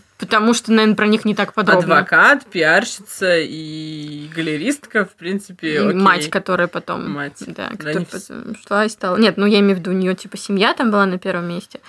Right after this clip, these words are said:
Speaker 1: Ну, в общем, для меня это,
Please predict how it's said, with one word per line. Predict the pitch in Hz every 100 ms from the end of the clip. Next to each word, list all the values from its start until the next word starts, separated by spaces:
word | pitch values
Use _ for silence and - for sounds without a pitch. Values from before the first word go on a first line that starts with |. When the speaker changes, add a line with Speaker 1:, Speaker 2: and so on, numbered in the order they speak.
| - - - - - - - _ _
Speaker 1:
Ну, | 220
в | 220
общем, | 254 - 262 247 180 185
для | 208
меня | 226 226 277 339 359
это, | 226 247 240 262 247 247 240 233 233